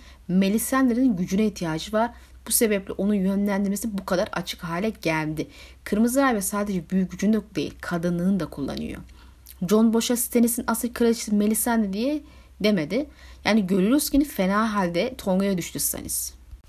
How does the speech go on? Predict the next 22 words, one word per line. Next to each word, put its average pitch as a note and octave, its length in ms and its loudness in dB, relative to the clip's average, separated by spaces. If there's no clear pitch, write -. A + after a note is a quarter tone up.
Altıncı F#3+ 480 2
kitapta C4 460 -2
kızı B3 220 -2
Şirin'i B3 400 2
yakması B3+ 460 0
için B3 180 -8
ikna A#3+ 340 0
edecek A3 300 -4
kişinin B3+ 340 2
Melisandre G#3+ 640 2
olmasını F3+ 500 -2
bekliyoruz. B3+ 540 0
E, G3+ 60 -4
muhtemelen A#3+ 680 4
genel, C4 360 2
e, G3 120 -2
ejderha G#3 420 2
uyandırma G3 420 0
manisiyle F#3 480 0
yapacaktır E3 480 -6
bunu. A#3 260 0
Zaten F#3+ 580 -2